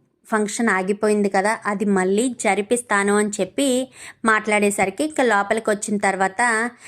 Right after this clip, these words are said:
"అమ్మా మిథున, నీకు దేవాకు మెట్టెల ఫంక్షన్ జరిపిస్తాను. ఏమంటావు దేవా?" అని చెప్పాను కానీ, "మీ ఇష్టం అంకుల్" అని చెప్పాను కానీ, "అంకుల్ ఏంటి, మామయ్య అని పిలు" అని చెప్పనేసరికి చాలా సంతోషపడిపోతారు.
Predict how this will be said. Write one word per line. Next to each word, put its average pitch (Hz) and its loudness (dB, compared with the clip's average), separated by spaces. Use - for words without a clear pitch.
"అమ్మా 208 4
మిథున, 202 2
నీకు 208 4
దేవాకు 202 2
మెట్టెల 226 0
ఫంక్షన్ 226 -2
జరిపిస్తాను. 196 -2
ఏమంటావు 220 4
దేవా?" 196 2
అని 220 0
చెప్పాను 208 -2
కానీ, 202 2
"మీ 208 4
ఇష్టం 226 -2
అంకుల్" 208 2
అని 208 2
చెప్పాను 202 -2
కానీ, 196 0
"అంకుల్ 214 -2
ఏంటి, 233 0
మామయ్య 202 4
అని 233 2
పిలు" 220 0
అని 247 0
చెప్పనేసరికి 202 0
చాలా 196 0
సంతోషపడిపోతారు. 208 -2